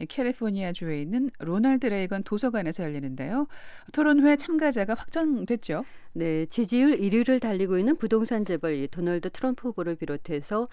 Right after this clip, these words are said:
Speaker 2: 기업 경영자 출신이자 유일한 여성 후보인 칼리 피오리나 후보까지 모두 열한 명이 참가합니다.
Speaker 1: 네, 칼리 피오리나 후보는 이번에 처음 참가하는 거죠?
Speaker 2: 예,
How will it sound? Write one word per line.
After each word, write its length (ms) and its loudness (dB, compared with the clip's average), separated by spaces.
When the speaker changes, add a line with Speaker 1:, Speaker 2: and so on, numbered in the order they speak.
Speaker 2:
기업 400 0
경영자 520 -2
출신이자 840 -4
유일한 640 -2
여성 400 -4
후보인 480 0
칼리 360 -4
피오리나 460 -4
후보까지 640 -4
모두 280 -6
열한 380 -2
명이 360 -2
참가합니다. 800 -8
Speaker 1:
네, 360 -2
칼리 240 2
피오리나 380 4
후보는 440 2
이번에 300 2
처음 400 0
참가하는 460 -2
거죠? 340 -6
Speaker 2:
예, 500 2